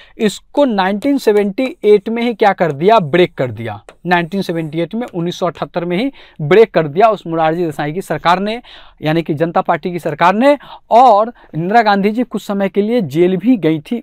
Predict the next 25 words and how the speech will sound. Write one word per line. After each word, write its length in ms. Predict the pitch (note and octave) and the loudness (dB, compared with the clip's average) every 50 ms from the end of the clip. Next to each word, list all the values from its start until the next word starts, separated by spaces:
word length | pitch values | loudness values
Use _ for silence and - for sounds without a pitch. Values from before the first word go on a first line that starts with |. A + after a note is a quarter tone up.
| - - | -6 -8
उस 160 | E3+ - - - | -8 -8 -8 -8
समय, 240 | B2 G#2 G2 G#2 - _ | -10 -10 -10 -14 -18 _
ठीक 140 | - F#3+ F#3+ | -4 -2 0
है 80 | A#3 A#3 | 0 -2
ना? 160 | F#3+ C3 A2 - _ - - _ _ _ _ _ _ _ _ _ _ _ - | -2 -4 -6 -10 _ -20 -20 _ _ _ _ _ _ _ _ _ _ _ -2
ठीक 160 | C4 C4 D#4 | 2 4 4
है, 80 | D#4 C#4+ | 4 2
बात 240 | G#3+ F#3+ G3 A3 - | 2 2 2 2 2
समझ 180 | C4+ C4+ C4+ | 2 2 2
में 100 | C4 C4+ | 4 4
आ 40 | C4 | 4
गया? 160 | B3+ C#4 D4 D4 - _ _ - | 4 2 0 0 -4 _ _ -8
तो 60 | F3 | -2
पांचवी 520 | - G#3+ G#3 A3+ A3+ - - D4 E4 D#4 C#4 | 2 2 2 2 2 0 2 4 4 6 8
योजना 320 | A3+ G#3+ G#3 A#3+ C4 C4 | 6 6 4 2 2 2
का 80 | B3 B3 | 2 2
सबसे 280 | - A#3 G3+ - - | 2 0 0 2 0
इंपॉर्टेंट 480 | B3+ A3 - A3 G#3+ - A#3+ A#3+ A#3 - | 0 2 4 2 4 4 2 0 0 0
पॉइंट 260 | A3 G#3 G#3+ G#3+ G#3+ | -2 -2 0 2 2
है 80 | A#3+ A#3+ | 2 2
कि 100 | - A#3 | 2 0
नाइनटीन 320 | G#3 F#3 F#3 F3+ A3+ A3 | 0 0 0 0 -2 -4
सेवेंटी 420 | F#3 G3+ F#3+ F#3+ F#3+ F3 - A3 G#3+ | -4 -2 -2 -2 -2 -2 -4 -4 -2
एट 240 | G3+ F3+ F3 D#3 - | 0 -2 -2 -2 -2
में 220 | F3 G#3 C#4+ E4 | 0 0 0 0